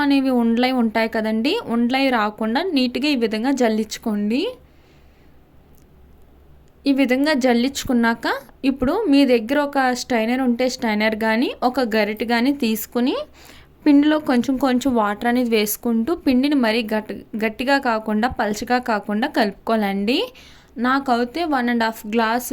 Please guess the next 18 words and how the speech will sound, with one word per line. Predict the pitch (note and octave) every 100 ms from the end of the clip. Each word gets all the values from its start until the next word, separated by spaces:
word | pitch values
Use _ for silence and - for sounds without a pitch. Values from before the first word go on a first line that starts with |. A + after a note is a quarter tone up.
| A3
లోపే | G#3+ G#3+ C4+
నీళ్ళు | B3+ A3 A#3
పడినాయండి. | A#3+ G#3+ A3 G#3+ G#3 A3 G4 C5 - - - - _ _ - - A3
వన్ | B3 A3+
గ్లాస్ | A#3 A#3 B3 A#3+
వాటర్ | G#3+ G#3 A#3 A3+
వేసాక | A3 B3 A#3 A#3 C#5+ -
మళ్ళీ | B3+ C4+ A4 - C4
ఒక | C#4 B3 B3
పావు | C4 B3 B3 A3
గ్లాస్ | A3 A3+ A3
అయితే | G#3+ D4+ C4+
వాటర్ | G#3 G#3 A3+
అయితే | A3 C#4+
వేసానండి. | A3 G3 A3+ G#3+ G3 G3+ D#4 C5+ - - - - - - -
పిండిని | D4 D#4 D#4+
ఈ | C4
విధంగా | B3 A#3+ C#4